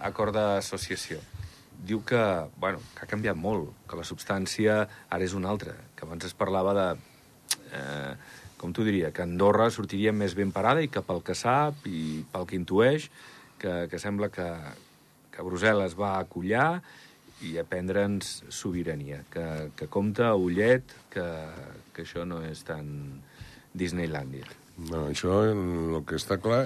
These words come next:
Speaker 2: és que si, mm, la ciutadania i els, i els polítics de l'oposició, de sigui el grup que sigui, no tenen la informació,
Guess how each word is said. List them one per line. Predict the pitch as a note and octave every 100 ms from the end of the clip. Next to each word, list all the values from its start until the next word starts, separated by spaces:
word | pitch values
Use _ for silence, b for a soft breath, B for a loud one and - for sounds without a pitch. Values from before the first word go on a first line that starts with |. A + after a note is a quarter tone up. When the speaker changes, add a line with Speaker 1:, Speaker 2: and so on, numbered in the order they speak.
| F#2
Speaker 2:
és | E2+
que | - E2+ E2 E2
si, | D2+ - F2 D#2+ E2 D#2+ D#2+ D#2+
mm, | D2+ D#2 D#2+ D#2 D2 C2+ - G1+ C2+ C#2+ C2
la | C2+
ciutadania | - C#2 B1 C2 F#2+ F#2 E2
i | D2
els, | C#2+ C#2 -
i | - C2
els | C#2
polítics | - D#2 D#2+ E2 D2
de | D2
l'oposició, | C#2 C2 - - - F#2+ F#2
de | D#2
sigui | D#2+ D2+
el | C#2+
grup | C#2+ C2+
que | -
sigui, | - F#2+ D#2 C#2 B B B B B -
no | F#2 F#2
tenen | G2+ F2 C#2 C2 - B B B -
la | D2+
informació, | D#2 - D2+ D2+ D2+ F#2 D2